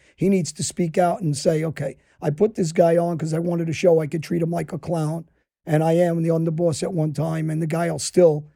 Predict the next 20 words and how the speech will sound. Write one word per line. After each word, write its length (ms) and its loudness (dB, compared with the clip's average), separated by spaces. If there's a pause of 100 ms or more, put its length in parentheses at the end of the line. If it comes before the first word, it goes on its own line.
(260)
you 100 2
know, 140 4
d-, 180 -6
roll 320 6
over 160 4
and 80 0
do 140 0
tricks 320 0
for 120 -4
me 200 0
because 340 -4
I 100 -4
can 160 -12
control 460 2
him." 80 -18 (340)
And 160 0
I 80 4
made 200 4
a 60 -2
comment, 500 0